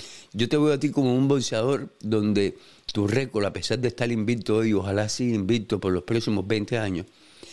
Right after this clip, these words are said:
eh, no es tan importante, porque en Ariel Pérez de la Torre lo que tenemos un, es un joven cubano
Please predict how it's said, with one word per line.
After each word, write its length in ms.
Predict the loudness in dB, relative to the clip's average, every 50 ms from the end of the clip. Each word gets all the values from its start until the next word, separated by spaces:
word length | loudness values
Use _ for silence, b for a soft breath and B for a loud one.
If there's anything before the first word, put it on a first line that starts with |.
| B B B B _ -2
eh, 320 | 0 0 2 2 0 -2 -2
no 320 | 0 2 2 4 4 2 2
es 80 | 0 -2
tan 140 | -2 0 0
importante, 580 | 0 0 0 -2 0 -2 -2 -2 -2 -4 -4
porque 280 | -2 -4 -4 -2 -2 0
en 120 | 0 2
Ariel 200 | 2 2 0 0
Pérez 220 | 0 0 0 2 2
de 80 | 2
la 100 | 0 0
Torre 260 | 0 0 0 2 0
lo 120 | 0 0 0
que 80 | 0
tenemos 320 | 0 0 0 2 2 2 2
un, 300 | 2 2 2 0 0 -2 -4
es 80 | -2 0
un 140 | 0 0 2
joven 280 | 2 2 2 2 0
cubano 480 | 0 2 2 2 2 0 -2 -4 -8